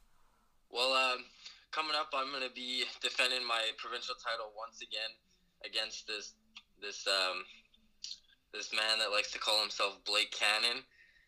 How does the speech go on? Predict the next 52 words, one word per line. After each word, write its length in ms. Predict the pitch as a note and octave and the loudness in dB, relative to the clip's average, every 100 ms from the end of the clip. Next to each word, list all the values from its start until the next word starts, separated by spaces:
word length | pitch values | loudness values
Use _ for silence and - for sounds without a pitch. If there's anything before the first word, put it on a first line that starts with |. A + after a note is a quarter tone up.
| _ | _
He, 260 | - A#2 A2+ | 4 8 10
uh, 300 | G#2+ G#2 G#2 - - _ _ _ _ | 10 6 4 -2 -14 _ _ _ _
had 260 | - B2+ C3 | 2 4 6
a 20 | |
few 240 | - C#3+ C#3 | 2 -2 0
matches 420 | B2 B2+ C3 A#2 | 0 0 -4 -4
with 200 | A#2 B2 | -4 -4
me, 220 | A#2+ A#2 | -2 -2
and 160 | A2 G2+ - - - _ | -2 -8 -18 -20 -20 _
he, 80 | A2+ | -2
he 440 | G#2+ G2+ A2+ A2+ A2+ | 0 2 0 -2 -4
just, 240 | A#2 - - | -8 -8 -14
he, 300 | - A#2 A2+ - - _ | -10 -4 -4 -6 -14 _
he 80 | C3 | -2
can't 320 | D3+ D#3+ C3+ | 4 6 6
beat 220 | C3 B2+ A#2+ | 2 -2 -2
me. 160 | G2 - - - | -8 -8 -10 -6
If 160 | G#2 | -4
you, 60 | A2 | -2
if 140 | G#2+ B2 | -2 -2
you're 100 | B2 | -2
asking 300 | B2+ - B2 | -2 -4 -6
me, 60 | |
he 100 | A2 | -6
just 180 | A2 - | -6 -2
can't 240 | C#3+ B2+ | 0 0
beat 220 | C3 C3 A#2 | -4 -10 -8
me. 120 | G2+ | -10
But 120 | G#2 | -8
he 60 | G#2 | -6
keeps 280 | - C3 - | -6 -6 -4
coming 320 | C3 B2 A#2+ | -2 0 2
back, 340 | B2 A#2+ - A2 | 4 4 2 -6
and 140 | G2+ - _ _ _ - | -10 -16 _ _ _ -12
he 80 | |
keeps 260 | A#2+ C3 A#2+ | -6 -4 -2
finding 420 | C#3 C#3 C3+ B2 | 2 4 4 0
ways 380 | B2+ C3 C3 C3 | 0 2 0 -4
to 120 | - A2+ G#2 - _ _ - | -4 -2 -2 -8 _ _ 0
get 140 | B2 | 2
his 160 | B2+ A#2+ | 2 0
way 160 | B2+ | 0
back 320 | B2 B2 B2 | 2 0 0
to 80 | - | -6
the 100 | A2+ | -14
top 380 | - A#2 B2 B2+ | -6 0 0 -2
to 80 | A#2+ A2 | -8 -8
verse 260 | A2+ - | -8 -8
me 80 | B2+ A2+ | -8 -8
again. 340 | G#2+ A#2 A#2 G#2+ | -4 -4 -4 -8
So, 200 | - A2+ | -8 -4
uh, 280 | G#2 G#2 | 0 0